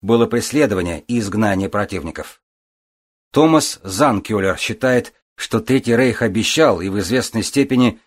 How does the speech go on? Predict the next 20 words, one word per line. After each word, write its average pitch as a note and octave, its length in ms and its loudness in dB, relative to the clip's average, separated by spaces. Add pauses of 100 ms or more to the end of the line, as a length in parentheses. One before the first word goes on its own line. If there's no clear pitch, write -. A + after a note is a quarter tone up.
(120)
обеспечивал A#2 800 0
своим G#2+ 340 0
гражданам G2+ 640 0
в E2 140 -8
обмен G2+ 300 0
на G#2+ 280 0
готовность A2 580 -2
к - 60 -8
согласию, B2+ 640 0 (260)
основанную F#2 540 -4
на F#2+ 120 -4
самых F#2+ 360 -4
разных F#2+ 320 -4
причинах, G#2+ 500 -4 (420)
социальную B2 640 2
мобильность A2+ 760 2
и B2 140 -2
расширение A#2 640 0
степени G#2+ 440 -4
участия B2+ 580 -2